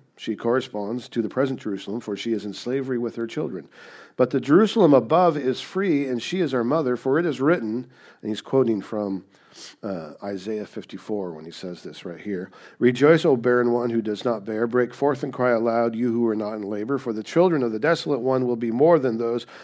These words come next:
of the one who has a husband." And then he says in verse twenty-eight, "Now you, brothers, like Isaac, are children of promise.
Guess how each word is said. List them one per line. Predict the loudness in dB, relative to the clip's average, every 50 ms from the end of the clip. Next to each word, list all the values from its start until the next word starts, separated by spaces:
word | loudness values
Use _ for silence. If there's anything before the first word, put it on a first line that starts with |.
| -6
of | -4 -4 0 2
the | 2
one | 2 2 2
who | 0 -2
has | -2 -4 -6 -8
a | -6
husband." | -6 -6 -6 -8 _ -20 -20 _ _ _ _ _ _ _ _ _ _ _ _ _ _ _ _ _ _ _ _ _ _ _ _ _ _ _ _ _ _ _ _ _
And | -4
then | -4 -2
he | 0
says | 0 0 0
in | -2 -4
verse | -4 -6 -6
twenty-eight, | -6 -6 -4 -2 -2 -2 -2 -4 -4
"Now | -2 0 0
you, | 2 4 2 2
brothers, | 4 4 2 2 2 -2 -4 -4 -4
like | -4 -4 -4 -4
Isaac, | -4 -4 -4 -4 -6 -4 -4
are | -6 -4
children | 0 0 0 2 2 2 2
of | 0 -2 -4
promise. | 0 2 4 4 4 2 2 -2 -6 -10 -16 -18 -18